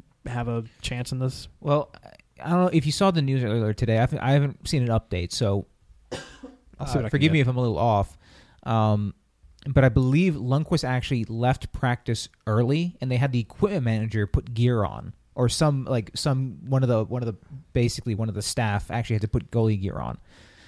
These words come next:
Speaker 2: Um, so I think there are, or at least there were, some concerns about Lundqvist's health. If Lundqvist is not available to start this series, the Rangers have little hope.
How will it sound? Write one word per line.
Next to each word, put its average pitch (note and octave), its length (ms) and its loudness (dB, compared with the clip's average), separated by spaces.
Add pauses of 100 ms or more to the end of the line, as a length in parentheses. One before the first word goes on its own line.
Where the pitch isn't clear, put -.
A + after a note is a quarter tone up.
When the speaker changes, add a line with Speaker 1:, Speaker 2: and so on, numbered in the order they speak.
(260)
Speaker 2:
Um, A2 280 0
so D3+ 100 2
I C3+ 60 6
think F3 200 4
there D3+ 140 4
are, B2 380 4 (160)
or C#3 80 2
at C3 60 0
least C3+ 180 -2
there B2 140 0
were, C3 400 4
some A#2+ 180 -2
concerns G2 680 0
about G#2 260 0
Lundqvist's G#2+ 480 -2
health. - 460 -10 (800)
If B2+ 220 0
Lundqvist E3+ 520 2
is B2 140 -2
not A#2 280 2
available C#3+ 600 0 (400)
to B2 100 2
start C3 300 0
this B2+ 120 0
series, C#3+ 600 -2 (1160)
the C3 140 2
Rangers B2 340 2
have A2+ 160 0
little G2+ 200 -4
hope. F2 240 -6